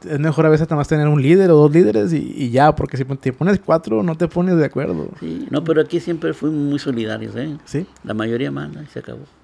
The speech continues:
Speaker 2: Es que esto no, esto sí no. ¿Tú qué dices? No, que sí, no, que no.
Speaker 1: Mayoría de votos.
Speaker 2: Ya es mayoría de votos, se acabó. Por eso ganábamos lo mismo.
Speaker 1: Claro.
Speaker 2: El único que ganaba diferente, por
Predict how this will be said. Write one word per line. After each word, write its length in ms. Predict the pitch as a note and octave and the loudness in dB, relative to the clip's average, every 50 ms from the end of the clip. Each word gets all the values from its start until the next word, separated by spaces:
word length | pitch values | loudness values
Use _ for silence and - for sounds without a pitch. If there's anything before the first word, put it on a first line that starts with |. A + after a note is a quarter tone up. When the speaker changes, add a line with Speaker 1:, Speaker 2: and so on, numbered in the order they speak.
| _ _ _ _ _ _ _ _ _ _ _ _ - | _ _ _ _ _ _ _ _ _ _ _ _ -2
Speaker 2:
Es 180 | - D3+ D#3+ - | 0 0 0 0
que 80 | - F#3 | -2 -4
esto 220 | G3 G3+ E3+ D#3+ | -4 -2 -4 -4
no, 120 | D#3+ E3+ | -4 -4
esto 160 | F3 E3 - - | -4 -6 -8 -10
sí 140 | - - | -8 -8
no. 200 | D3+ D3 - - - - _ _ _ - | -10 -10 -10 -12 -14 -18 _ _ _ -12
¿Tú 120 | D#3+ D#3+ | -12 -8
qué 120 | - F3 | -6 -4
dices? 320 | E3 E3+ D#3+ D3 C#3+ B2+ - - | -4 -4 -4 -4 -8 -8 -10 -12
No, 240 | - - E3 E3 D#3+ | -10 -10 -8 -8 -8
que 80 | - C3+ | -10 -14
sí, 320 | - - C#3+ D3 - - - | -12 -12 -14 -14 -14 -16 -16
no, 160 | - - - | -14 -14 -12
que 120 | C#3 D3 C#3 | -10 -10 -10
no. 140 | C#3 D3+ D#3+ - _ _ _ - | -10 -12 -14 -20 _ _ _ -8
Speaker 1:
Mayoría 240 | C3+ B2+ A#2+ B2+ | -6 -4 -2 -2
de 60 | C3+ C3 | 0 0
votos. 220 | B2 B2 - - | -2 -2 -6 -6
Speaker 2:
Ya 100 | B2 A#2+ | -8 -8
es 120 | C3 - | -8 -8
mayoría 300 | - - G#2+ A2+ A#2 B2+ | -14 -14 -14 -12 -10 -10
de 40 | C3 B2+ | -10 -12
votos, 200 | B2+ C#3 _ - | -12 -16 _ -20
se 140 | - - | -20 -20
acabó. 180 | - - - - D#3 E3 _ _ _ _ _ _ _ _ _ _ _ _ _ _ _ _ _ _ - _ _ - _ _ _ _ _ - | -18 -18 -20 -20 -20 -20 _ _ _ _ _ _ _ _ _ _ _ _ _ _ _ _ _ _ -20 _ _ -20 _ _ _ _ _ -6
Por 120 | - A2+ | -4 -4
eso 160 | G#2+ G2+ B2 A#2 | -2 0 0 0
ganábamos 440 | A2+ G#2+ G#2+ G#2 G#2 G#2+ G#2+ A2 | 0 0 -2 -4 -4 -4 -4 -2
lo 100 | G#2+ A2+ | 0 0
mismo. 380 | A2+ C3 D#3+ E3+ E3+ A2+ G#2+ - - - - _ _ _ _ _ - - - | 0 0 0 -2 -2 -6 -10 -14 -18 -20 -20 _ _ _ _ _ -20 -20 -18
Speaker 1:
Claro. 200 | - - - - | -18 -18 -14 -10
Speaker 2:
El 200 | - A2 G#2 A2+ | -8 -4 -2 0
único 260 | B2 C3+ C3 C3+ C#3+ | 0 0 0 0 -2
que 120 | C3 C3 A#2+ | -2 -2 -2
ganaba 260 | G#2 G2+ A2 G#2+ A2+ | -4 -4 -4 -4 -4
diferente, 480 | A#2+ B2 A2+ - A2 A#2 A2 G2+ G#2 A#2+ | -4 -4 -4 -6 -6 -6 -6 -6 -8 -10
por 220 | A#2 - - F#2 | -10 -10 -14 -14